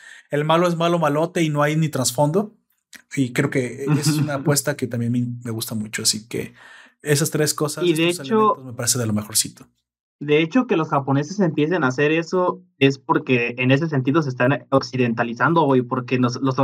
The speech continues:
Speaker 2: los de Occidente somos más de, ya, eh,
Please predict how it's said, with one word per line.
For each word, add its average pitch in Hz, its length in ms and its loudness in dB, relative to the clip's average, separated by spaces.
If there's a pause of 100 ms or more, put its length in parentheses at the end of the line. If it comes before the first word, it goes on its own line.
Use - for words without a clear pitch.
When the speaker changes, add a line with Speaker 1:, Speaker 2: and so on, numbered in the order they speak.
(200)
Speaker 2:
los 135 260 2
de 127 60 0
Occidente 131 440 0
somos 156 340 0
más 147 340 2
de, 123 600 0 (540)
ya, 139 520 2
eh, 139 180 2